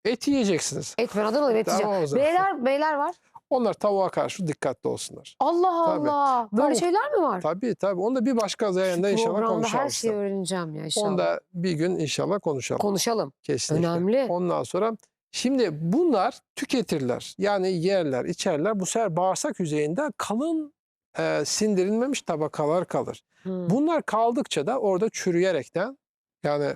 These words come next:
Speaker 1: anlayacağımız dilden söylersek alevlenmeye ve o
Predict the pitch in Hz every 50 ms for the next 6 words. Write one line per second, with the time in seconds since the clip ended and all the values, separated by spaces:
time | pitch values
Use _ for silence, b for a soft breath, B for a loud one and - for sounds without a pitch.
0 | - _ - 143 147 156 160 156 143 156 160 156 156 147 139 139 131 135 135 127
1 | - - 139 139 131 127 117 - - - - - 151 160 170 175 170 160 156 160
2 | 151 147 139 131 139 147 175 220 226 190 170 165 156 - _ _ - 180 185 170
3 | 156